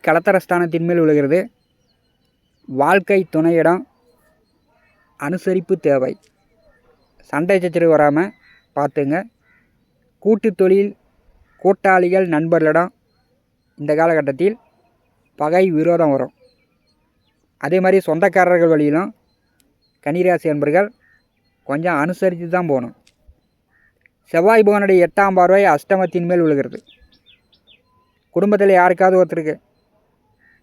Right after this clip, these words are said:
சிறிய காயங்கள் ஏற்பட்டு தையல் போடுற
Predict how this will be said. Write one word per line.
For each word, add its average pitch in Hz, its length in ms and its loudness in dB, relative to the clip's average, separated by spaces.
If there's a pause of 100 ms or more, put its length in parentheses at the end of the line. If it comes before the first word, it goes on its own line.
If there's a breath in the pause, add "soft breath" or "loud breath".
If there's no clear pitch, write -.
(140)
சிறிய 180 220 2 (120)
காயங்கள் 160 480 0 (1080)
ஏற்பட்டு 151 360 0 (1000)
தையல் 175 300 2
போடுற 160 220 2